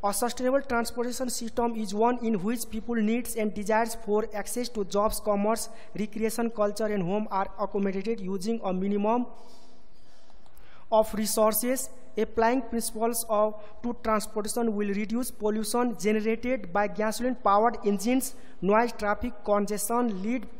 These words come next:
devaluation, urban sprawl. So development history, sustainability. So sustainability will be here. Economic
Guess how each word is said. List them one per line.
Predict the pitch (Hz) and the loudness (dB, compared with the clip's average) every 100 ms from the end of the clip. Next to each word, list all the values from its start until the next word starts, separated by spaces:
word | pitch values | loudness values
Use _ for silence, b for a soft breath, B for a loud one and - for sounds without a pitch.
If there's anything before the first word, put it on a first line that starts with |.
| 170 | -4
devaluation, | 190 190 208 208 233 240 208 | -2 0 0 0 0 0 0
urban | 196 196 226 240 | 0 2 2 0
sprawl. | - - 196 180 139 120 - - - - - - - - - - - - - - - - - - - | -4 2 6 6 4 -2 -8 -8 -8 -8 -8 -8 -8 -8 -8 -8 -8 -8 -8 -8 -8 -8 -8 -8 -6
So | - 180 | -4 0
development | 208 208 220 220 226 240 | 0 2 0 2 2 2
history, | 170 180 - 220 | 0 -4 -4 -4
sustainability. | - 202 196 - 202 196 185 185 156 | -2 0 0 0 0 0 -2 -4 -6
So | - | -4
sustainability | 180 - 214 - 220 214 202 214 214 247 | -4 0 0 0 0 0 0 -2 -2 -2
will | 196 196 | 0 -2
be | 190 | -2
here. | 160 135 123 - b b b b b b b - - - - - B B | -2 -2 -2 -8 b b b b b b b -8 -8 -8 -8 -8 B B
Economic | 214 226 254 277 - | -4 0 2 2 -2